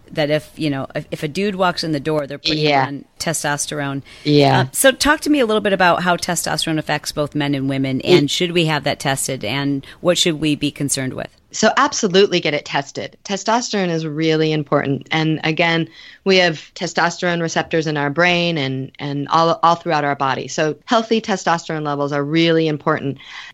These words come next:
Speaker 2: When people are walking into these clinics, again, they're not, and it, it makes me so frustrated because they're, they can do more harm than good by just given people testosterone, both in men and women.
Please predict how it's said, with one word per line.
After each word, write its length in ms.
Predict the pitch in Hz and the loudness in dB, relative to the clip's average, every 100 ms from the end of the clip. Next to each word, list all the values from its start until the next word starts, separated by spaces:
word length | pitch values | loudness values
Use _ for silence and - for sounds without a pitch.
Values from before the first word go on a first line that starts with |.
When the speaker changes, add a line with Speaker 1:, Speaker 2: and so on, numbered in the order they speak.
| 170 | -6
Speaker 2:
When 300 | 180 175 165 | 0 0 0
people 360 | - 214 202 190 | -4 -4 2 2
are 120 | 165 | 2
walking 500 | 147 165 180 190 180 | 2 2 2 0 -4
into 180 | 175 170 | -2 -2
these 220 | 160 151 | -4 -6
clinics, 400 | - 196 175 - | -6 -4 -4 -2
again, 300 | 165 185 180 | 0 2 0
they're 100 | 165 | -2
not, 440 | 170 180 196 208 _ _ _ - _ - | -2 0 2 0 _ _ _ -20 _ -8
and 140 | 202 190 | -2 -2
it, 100 | - | 0
it 160 | 190 | -2
makes 220 | 190 190 208 | -2 -2 -4
me 80 | |
so 240 | 214 - 208 | -4 -4 -6
frustrated 760 | - 214 262 - 233 226 175 | -2 -2 0 2 4 4 2
because 340 | 202 - 208 196 | -2 0 -2 2
they're, 240 | 208 202 - - - - | 2 2 -4 -20 -20 -20
they 300 | 156 196 196 | -4 0 0
can 200 | 262 220 | 0 -2
do 300 | 190 185 196 | 0 0 2
more 340 | 185 175 185 | 0 2 2
harm 360 | 185 165 165 180 | 2 0 2 0
than 200 | 185 190 | 0 0
good 320 | 233 262 185 | 4 4 4
by 140 | 156 | 0
just 420 | 160 175 180 - - - | 2 2 2 -2 -14 -2
given 340 | 170 175 190 | 0 2 0
people 320 | - 175 180 | -2 0 0
testosterone, 680 | 180 175 - 190 247 - 165 | 0 -2 2 0 2 -2 2
both 240 | 220 277 | 4 4
in 120 | 220 185 | 2 0
men 160 | 151 | 0
and 140 | 151 147 | -2 -2
women. 340 | 139 139 - | -4 -6 -12